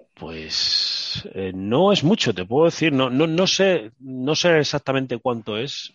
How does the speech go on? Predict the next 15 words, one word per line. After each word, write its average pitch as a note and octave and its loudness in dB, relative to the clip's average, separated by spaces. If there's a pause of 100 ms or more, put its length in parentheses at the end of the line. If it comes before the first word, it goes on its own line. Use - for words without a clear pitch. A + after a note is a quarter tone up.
pero, A2 0 (720)
mm, F#2+ -14 (840)
puede A2+ 2
estar A2 0
sobre F2+ -4
dos F2 -8
horas, E2+ -6
algo E2 -18
así. G#2 -8
No, F#2 -12
no, G#2+ -4
no A#2+ 0
es A2 -2
mucho, F#2+ -12
¿eh? A#2 -20